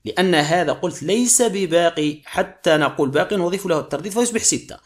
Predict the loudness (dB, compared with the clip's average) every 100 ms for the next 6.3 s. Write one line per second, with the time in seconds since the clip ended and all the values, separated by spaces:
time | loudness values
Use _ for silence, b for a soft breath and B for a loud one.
0 | b b b 4 4 4 2 4 2 0
1 | 2 2 2 2 0 2 4 4 0 -4
2 | B B B B 0 2 4 0 0 -2
3 | 0 0 0 -2 -2 -4 -6 -8 -6 -8
4 | -8 -8 -4 -2 -4 B B -6 -4 -2
5 | -4 -4 -6 -8 -8 -12 -8 -4 0 -2
6 | -2 -10 -16